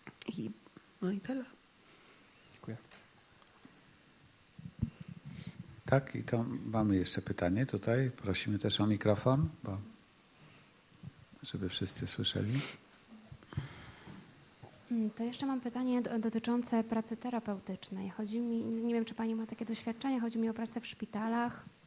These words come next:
Speaker 4: e, gdzie pewnie dla takich osób są oddziały zamknięte najczęściej. E, i ja osobiście nie mam takich doświadczeń w sensie pracy terapeutycznej,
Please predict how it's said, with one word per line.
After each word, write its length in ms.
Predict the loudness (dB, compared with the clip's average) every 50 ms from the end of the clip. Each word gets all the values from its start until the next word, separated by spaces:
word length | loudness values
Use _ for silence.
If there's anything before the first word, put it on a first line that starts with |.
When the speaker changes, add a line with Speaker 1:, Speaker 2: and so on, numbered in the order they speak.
| -20 -20 -20 -20 -20 -20 -8 0 2 4
Speaker 4:
e, 320 | 6 6 6 4 4 2
gdzie 400 | 0 0 -2 0 2 4 4 4 4
pewnie 340 | 2 2 4 4 4 4 2
dla 160 | 0 -2 -2
takich 320 | -2 -2 0 0 0 0 0
osób 220 | -4 -6 -6 -4
są 180 | -2 0 0 0
oddziały 320 | 0 -2 -2 -2 -2 0
zamknięte 640 | 0 0 0 -2 0 0 2 4 4 4 4 4 6
najczęściej. 880 | 6 6 6 6 4 4 4 6 4 4 2 0 2 4 4 4 4 2 -2 -10 -12 -12 -10 -10 -10 -12 -12 -12 -12 -14 -16 -16 -18 -20 -20 -6 2
E, 540 | 6 6 8 8 8 8 8 6 6 4 2 0 -4 -8 -10
i 380 | -10 -10 -12 -14 -4 2 6
ja 120 | 8 8 8
osobiście 380 | 8 6 4 4 4 6 6
nie 80 | 8 8
mam 120 | 8 8
takich 280 | 6 4 0 0 0 2
doświadczeń 640 | 2 0 0 2 4 4 4 4 2 0 2 2 2
w 40 | 2
sensie 260 | 0 0 0 -2 -2
pracy 280 | -2 -2 -2 -2 -2
terapeutycznej, 840 | -2 -2 -2 -2 -2 -2 -2 -2 -2 -4 -4 0 0 2 2 0